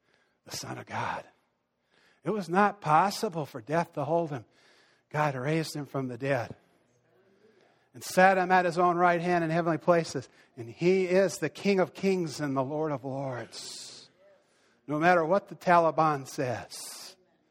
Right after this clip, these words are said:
I saw pictures on T V. They were, had someone group of them, these, uh, heroic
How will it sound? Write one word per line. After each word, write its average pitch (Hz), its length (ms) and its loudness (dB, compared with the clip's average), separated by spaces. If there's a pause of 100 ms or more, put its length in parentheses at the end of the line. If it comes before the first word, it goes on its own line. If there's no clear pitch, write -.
(720)
I 131 60 -8
saw 151 220 0
pictures 170 400 -2
on 156 160 0
T 160 140 0
V. 156 280 2
They 143 160 -2
were, 139 180 -2 (240)
had 160 180 0
someone 156 360 0 (920)
group 185 280 0
of 165 80 6
them, 143 180 0 (340)
these, 143 280 -8 (800)
uh, 135 220 0 (800)
heroic 175 520 6